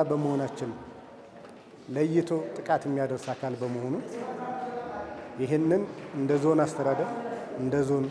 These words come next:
መንግስት ድጋሚ እንዲህ አይነት ጥቃቶች እንዳይፈጸሙ የሚያደርግ ስራዎች በሁሉም አካባቢ እየሰራን ያለነው። የምንሰራው ስራ በአጎራባቾቻችን ያሉ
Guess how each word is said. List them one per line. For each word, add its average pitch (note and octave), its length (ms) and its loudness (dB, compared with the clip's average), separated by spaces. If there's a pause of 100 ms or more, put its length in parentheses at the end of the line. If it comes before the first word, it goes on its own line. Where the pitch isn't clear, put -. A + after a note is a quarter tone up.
(260)
መንግስት C3+ 440 -2 (1500)
ድጋሚ E3+ 420 8
እንዲህ D#3+ 220 6
አይነት D#3 220 4
ጥቃቶች C#3+ 440 -2
እንዳይፈጸሙ C3+ 640 -2
የሚያደርግ C#3 640 2
ስራዎች D#3 380 0 (220)
በሁሉም F#3+ 520 2
አካባቢ C3+ 400 4 (760)
እየሰራን C3+ 540 0
ያለነው። A2 380 -8 (640)
የምንሰራው D#3 520 2
ስራ E3 160 2 (800)
በአጎራባቾቻችን D3+ 960 4
ያሉ D3+ 220 4